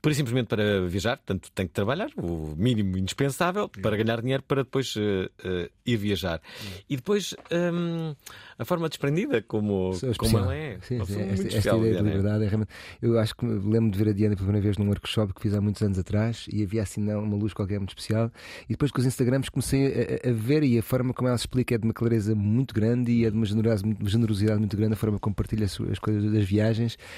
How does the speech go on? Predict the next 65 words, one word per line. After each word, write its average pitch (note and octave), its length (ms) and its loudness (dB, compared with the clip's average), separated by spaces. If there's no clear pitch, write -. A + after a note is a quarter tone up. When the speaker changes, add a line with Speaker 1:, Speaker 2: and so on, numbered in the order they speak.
Speaker 2:
E B2 100 4
esta A#2 220 0
construção G#2+ 440 0
desta G2 220 2
autocaravana, F2+ 760 2
para F2+ 120 -2
mim, F2+ 140 2
acho F2 160 0
que E2 60 -2
é - 20 2
assim - 160 -4
uma F2+ 140 0
metáfora F2 360 -2
muito E2+ 180 -4
bonita F2+ 300 0
de, F2+ 340 2
da F#2+ 140 -2
forma A2 260 0
como B2+ 120 0
ela D3 140 0
vive. G#2 180 -2
Speaker 1:
Eu A#2 100 0
gosto, G2+ 440 -2
gosto A#2+ 240 0
de A#2 60 -6
seguir G2 200 -4
justamente G#2+ 400 -6
para A2 180 -2
perceber G2+ 460 -4
o F#2+ 80 -6
que - 80 -8
é F#2 60 -6
que - 60 -4
ela F#2+ 80 -2
está F#2 100 -6
a F2+ 40 -4
fazer F#2 220 -4
na F#2+ 60 0
Speaker 2:
Sim. - 60 2
Speaker 1:
autocaravana, G#2+ 500 -4
por - 80 -14
Speaker 2:
Sim. G2 60 -2
Speaker 1:
onde G#2+ 100 0
é - 20 -4
que - 80 -10
ela E2+ 160 -4
anda G2+ 380 -2
Speaker 2:
Sim. G#2 120 -2
Speaker 1:
e A2+ 160 0
a - 20 -4
coragem D3+ 460 -2
que D#3+ 100 -6
ela E3 140 -2
tem F3 240 -2
na, E3+ 220 0
Speaker 2:
Sim. D#3+ 60 -2
Speaker 1:
na D#3 100 0
forma F3+ 260 0
como E3+ 180 -2
mudou E3 300 2
de, E3 240 -6
de, B2+ 320 -2
Speaker 2:
Sim. A#2+ 80 -2
Speaker 1:
de B2 80 -2
vida. C3+ 180 -2